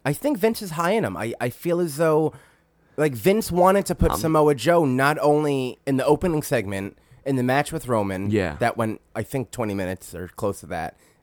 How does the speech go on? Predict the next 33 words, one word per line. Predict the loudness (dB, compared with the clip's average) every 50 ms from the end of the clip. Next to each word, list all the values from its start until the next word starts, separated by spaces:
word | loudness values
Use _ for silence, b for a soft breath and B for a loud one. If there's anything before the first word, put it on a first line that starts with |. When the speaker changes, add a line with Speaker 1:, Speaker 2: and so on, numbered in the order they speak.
| _ _ _ _
Speaker 1:
and | -4 -2 0 2
then | 4 6 6 4 4 2 0
did | -2 -2 -2
a | -2
video | -2 -2 0 0 0 0
package | 0 -2 -4 -4 -6 -10 -6
to | -6
hype | -6 -6 -6
the | -6
Brock | -2 0 0 0 0 -2
match. | -6 -8 -8 -12 -16 -20 -20 b b b b b b
I | -4 -2
mean, | 0 0 0 0 -2 -6 _ _ _ _ _
Vince | -4 -2 -2 -2 -2 -2 -2
really | 0 0 0 -2
could | 0 -2 0 0
have | 0 0 -2
just | -4 -2 -2 -2 -2 -2 -8 -16 _ _
put | -4 -2 -2 -2 -4 -8 _ -16 -12
Samoa | -8 -4 -2 -2 -2 -2 -2
Joe | -2 -2 -2 0
in | 0 -2 -2
an | -4 -4
interview | -4 -6 -6 -6 -6 -8
talking | -6 -4 -4 -4 -4 -4 -4
about | -4 -4 -4 -4
it |
and | -6 -6
did | -6 -6 -6
the | -4
video | -4 -4 -4 -4 -4 -4
package. | -6 -8 -10 -10 -14 -20 -20 -16
So | -10 -6 -4 -4 -2 -4 -4 -6